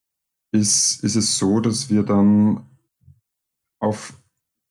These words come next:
Basis der Vorbereitung des Wer bin ich und wer sind meine Eltern und wie, wie können wir alle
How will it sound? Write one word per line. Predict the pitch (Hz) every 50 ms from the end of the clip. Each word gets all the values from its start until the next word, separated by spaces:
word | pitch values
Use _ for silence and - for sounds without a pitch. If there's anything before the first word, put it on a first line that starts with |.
| _ _ _ _ _ _
Basis | - 92 92 107 - 123 131 120 117 - -
der | - 110 101 - -
Vorbereitung | 143 120 120 127 113 101 92 92 - - 113 117 117 -
des | 104 98 - - - -
Wer | 98 98 95
bin | - - 104 120 131 -
ich | - 131 - - - -
und | - 98 101 101 - - _ _ _ _ _ -
wer | 101 101 95
sind | 101 101 98
meine | 98 98 101
Eltern | - 95 101 101 - 113 107
und | 104 101 98 - - -
wie, | 104 104 101 98 98 -
wie | - 98 98
können | - 117 104 101 98 95
wir | 101 101 95
alle | 92 95 104 104 98 - -